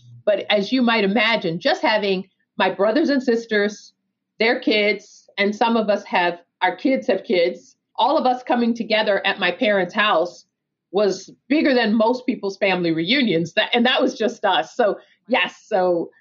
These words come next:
we definitely came together and have come together as a big old family unit. But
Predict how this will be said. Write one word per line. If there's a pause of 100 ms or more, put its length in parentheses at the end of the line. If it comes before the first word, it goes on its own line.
(100)
we
definitely
came
together
and
have
come
together (400)
as
a
big
old
family
unit.
But